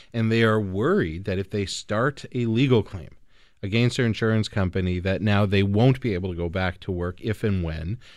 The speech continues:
they are medically able to do so. And that is not the case. I make that very clear from the outset. If you're listening now,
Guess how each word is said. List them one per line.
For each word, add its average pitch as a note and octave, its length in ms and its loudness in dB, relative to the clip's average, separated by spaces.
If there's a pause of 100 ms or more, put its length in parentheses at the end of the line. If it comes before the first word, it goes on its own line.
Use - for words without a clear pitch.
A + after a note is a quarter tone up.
(120)
they G2+ 100 0
are F#2+ 120 2
medically G#2 560 2
able F#2 280 -4
to - 140 -12
do D#3+ 220 -2
so. - 320 -8 (260)
And A#2 100 2
that D#3 140 2
is D#3 160 0
not G#2+ 600 2
the G2 80 -8
case. - 460 -14 (120)
I A#2 120 0
make C#3+ 200 2
that B2 160 0
very A#2 260 0
clear B2+ 240 -2
from A2 200 -2
the G2 140 2
outset. F2+ 440 -2
If - 160 -12
you're E2 80 -10
listening A#2 440 0
now, F2+ 320 0